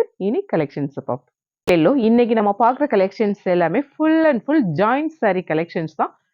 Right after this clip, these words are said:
விஷால் அந்த பிராண்ட் மட்டும்தான் இன்னைக்கு பார்க்க போறோம். ஏன்னா ஆஃபர்ல வந்து நிறைய பிராண்ட் கலெக்ஷன்ஸ் தான் பார்த்தோம், இதுல விஷால் மட்டும்தான் பார்க்க போறோம்.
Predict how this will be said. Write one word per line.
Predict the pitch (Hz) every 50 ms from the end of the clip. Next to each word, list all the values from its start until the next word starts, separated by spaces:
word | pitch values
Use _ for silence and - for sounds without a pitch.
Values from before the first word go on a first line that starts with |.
| _ -
விஷால் | 185 208 190 - - 220 180 - - _
அந்த | - 165 180 190 190 180
பிராண்ட் | 170 160 175 180 180 180 180 _ _ _
மட்டும்தான் | 190 180 196 202 - _ 294 277 247 254 269 254
இன்னைக்கு | 208 175 - 170
பார்க்க | 156 151 160 - 151
போறோம். | 147 - _ _ _ _ _ _ _ -
ஏன்னா | - 214 226 233 202 180 202 254
ஆஃபர்ல | 262 269 285 247 240 226
வந்து | 196 196 202 233
நிறைய | 214 190 180 180 196 220 247 262 254
பிராண்ட் | 208 196 202 196 208 220 208
கலெக்ஷன்ஸ் | 202 170 175 180 - - 190 185 -
தான் | - 185 196 180
பார்த்தோம், | 175 147 - - 269 277 202
இதுல | 180 170 165 151 156
விஷால் | 180 - - 226 226 240
மட்டும்தான் | 220 208 185 180 170 - - 247 240 226 233 226
பார்க்க | 208 170 170 165 160 - - 160
போறோம். | 240 311